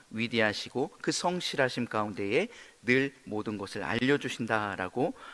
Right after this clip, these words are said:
말하고 있습니다. 오늘 시편 팔십구 편 일 절을 우리 다 같이 한번, 다시 한번 읽어보도록 하겠습니다.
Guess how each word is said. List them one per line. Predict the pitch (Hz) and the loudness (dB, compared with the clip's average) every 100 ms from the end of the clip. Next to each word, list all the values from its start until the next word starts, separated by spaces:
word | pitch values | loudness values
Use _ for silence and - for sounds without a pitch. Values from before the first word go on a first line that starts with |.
| - | -10
말하고 | 87 90 90 92 | -6 -4 -4 -8
있습니다. | 85 - 90 80 80 | -10 -10 -6 -4 -4
오늘 | - 107 104 | -4 -4 -2
시편 | - - - 127 143 254 - - - _ - - - | -4 -6 -2 0 0 -2 -8 -20 -20 _ -20 -20 -4
팔십구 | 151 147 143 - | -2 0 -4 -6
편 | 139 117 - | -4 -4 0
일 | 139 | 0
절을 | 135 160 143 95 - - | 2 4 4 2 -10 -14
우리 | 95 | -10
다 | 98 98 | -6 -4
같이 | 95 - 104 | -4 -4 -4
한번, | 95 85 104 135 | -2 0 0 -2
다시 | 95 - 82 | -6 -6 -4
한번 | 78 87 117 - - | -4 -4 -6 -10 -16
읽어보도록 | - 107 107 107 104 98 92 | -6 -4 0 -2 -4 -8 -6
하겠습니다. | 90 90 80 - 76 73 73 | -8 -8 -8 -8 -8 -6 -8